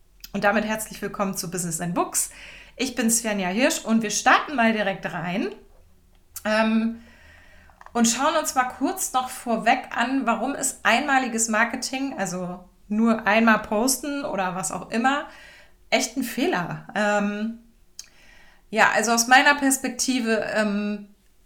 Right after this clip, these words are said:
würde ich sagen, ein Buch ist doch wirklich ein ziemlich sympathischer und damit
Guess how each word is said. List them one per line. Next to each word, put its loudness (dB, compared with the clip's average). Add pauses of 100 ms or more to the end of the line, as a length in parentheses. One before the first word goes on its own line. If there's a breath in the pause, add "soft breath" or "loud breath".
(120)
würde 0
ich -2
sagen, 0 (600)
ein -4
Buch -2
ist -6
doch 0
wirklich -6 (160)
ein -6
ziemlich -2
sympathischer 0
und -4
damit 0